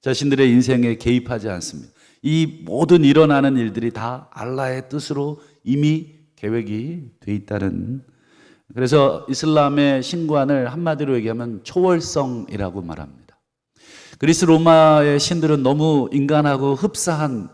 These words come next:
내재성을 가지고 있다면 알라는 그리-, 어, 이슬람의 신은,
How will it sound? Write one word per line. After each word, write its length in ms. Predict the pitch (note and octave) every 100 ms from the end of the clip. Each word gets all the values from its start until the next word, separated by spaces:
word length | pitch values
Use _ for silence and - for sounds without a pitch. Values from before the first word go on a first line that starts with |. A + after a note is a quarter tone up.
| _
내재성을 640 | - B2 C#3 D#3 - D3 C#3+
가지고 320 | A#2 G#2 A2
있다면 600 | G2+ - F#2 F#2+ G2 E3 - _ _ _
알라는 720 | A2+ A#2+ B2+ C#3 G#2+ C#3 C#3+ C3+ _
그리-, 260 | B2 -
어, 220 | - A2 G2+
이슬람의 480 | A#2 C#3+ C3+ C3
신은, 400 | B2+ D3 D3+ C#3